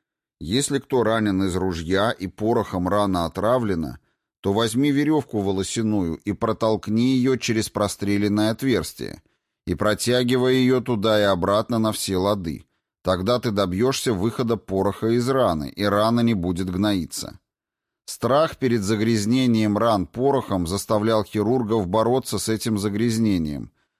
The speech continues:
для чего выжигали раны калёным железом или заливали их кипящим маслом. Ошибочность этой теории была доказана французским хирургом Паре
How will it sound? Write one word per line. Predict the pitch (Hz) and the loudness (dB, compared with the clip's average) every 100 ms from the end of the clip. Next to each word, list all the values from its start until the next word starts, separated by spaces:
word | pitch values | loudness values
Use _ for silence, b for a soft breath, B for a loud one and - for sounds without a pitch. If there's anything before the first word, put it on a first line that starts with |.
| _ | _
для | 82 101 104 | -2 0 0
чего | 120 110 120 | 0 2 2
выжигали | 110 104 107 117 113 101 | 2 0 0 2 2 2
раны | 95 113 123 117 | 2 2 2 0
калёным | 101 98 107 98 90 | 0 2 2 2 0
железом | 90 90 110 123 143 139 b b _ | -2 0 0 0 0 -2 b b _
или | 98 131 | 0 2
заливали | 135 131 123 110 131 117 | 2 2 2 2 2 2
их | 107 110 | 0 -2
кипящим | 113 85 95 92 110 101 | -8 -2 -2 -2 -2 -2
маслом. | 76 67 - - 78 _ _ _ _ _ | -4 -6 -10 -14 -18 _ _ _ _ _
Ошибочность | - 110 - 175 156 - 123 120 | -4 -2 0 0 0 0 -2 0
этой | 131 127 110 | -2 0 -2
теории | - 123 151 131 104 | -2 0 2 2 2
была | 90 107 123 | 2 0 0
доказана | 120 113 127 117 117 110 | 0 -2 -2 0 0 -2
французским | - 110 110 127 117 117 107 | -2 -2 -2 -4 -4 -2 -4
хирургом | - 110 127 120 120 113 | 0 2 2 0 0 0
Паре | 127 135 120 90 69 | 2 2 2 0 -4